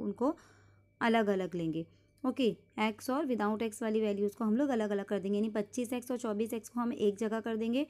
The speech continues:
और बहत्तर और साठ को एक जगह करेंगे। अब जब पच्चीस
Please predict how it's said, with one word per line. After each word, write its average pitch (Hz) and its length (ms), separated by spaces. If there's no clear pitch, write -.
और 226 200
बहत्तर 214 500
और 240 80
साठ 233 280
को 269 120
एक 214 200
जगह 170 260
करेंगे। 165 380
अब 262 160
जब 294 200
पच्चीस - 640